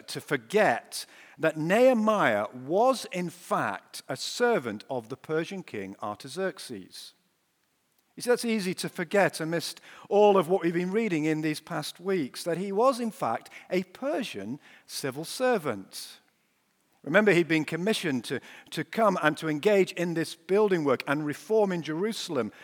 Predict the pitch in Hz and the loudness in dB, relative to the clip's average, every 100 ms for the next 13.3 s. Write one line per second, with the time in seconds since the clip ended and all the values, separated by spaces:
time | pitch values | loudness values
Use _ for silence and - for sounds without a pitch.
0 | - 160 175 180 - 220 226 196 170 143 | -8 -2 0 -2 -4 -4 -2 -2 -4 -4
1 | 131 101 90 101 _ _ _ _ - 170 | -6 -8 -8 -18 _ _ _ _ -6 -4
2 | 180 226 277 226 104 107 170 - _ _ | -2 -2 2 2 2 0 -4 -6 _ _
3 | _ _ - 254 180 104 104 - 190 226 | _ _ -6 -4 -2 -4 -6 -10 -12 -12
4 | - 254 247 190 98 80 _ _ _ _ | -10 -6 -4 -4 -6 -12 _ _ _ _
5 | _ _ _ _ _ _ _ _ _ _ | _ _ _ _ _ _ _ _ _ _
6 | _ _ _ _ _ _ _ _ _ _ | _ _ _ _ _ _ _ _ _ _
7 | _ - 113 123 147 160 - 127 165 220 | _ -16 -2 0 2 -2 4 4 4 0
8 | - - - - 127 135 214 - 131 214 | -8 -20 -10 -2 2 6 6 4 2 2
9 | - 175 147 - 170 117 - - 170 - | 2 2 2 0 -2 -2 -4 -4 -4 -4
10 | 180 - 160 165 - 113 104 160 190 _ | -10 -6 -4 -4 -6 -6 -6 -8 -12 _
11 | _ _ _ _ _ - 226 233 240 226 | _ _ _ _ _ -12 -6 -2 -2 -2
12 | 226 - - 165 196 202 170 104 92 - | -8 -14 -16 -8 0 0 0 -2 -8 -14
13 | - - | -16 -16